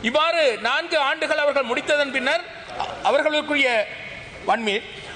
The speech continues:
அ, தொழில் வாய்ப்புகளை கொடுக்க வேண்டியது அவசியமாக இருக்கின்றது.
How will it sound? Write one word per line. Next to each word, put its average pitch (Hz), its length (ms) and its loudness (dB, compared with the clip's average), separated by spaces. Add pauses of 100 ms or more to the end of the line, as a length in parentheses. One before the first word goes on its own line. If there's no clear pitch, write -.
(140)
அ, 190 460 6 (280)
தொழில் 330 220 2
வாய்ப்புகளை 320 500 0
கொடுக்க 277 300 0
வேண்டியது 262 320 0
அவசியமாக 269 480 0
இருக்கின்றது. 180 420 -2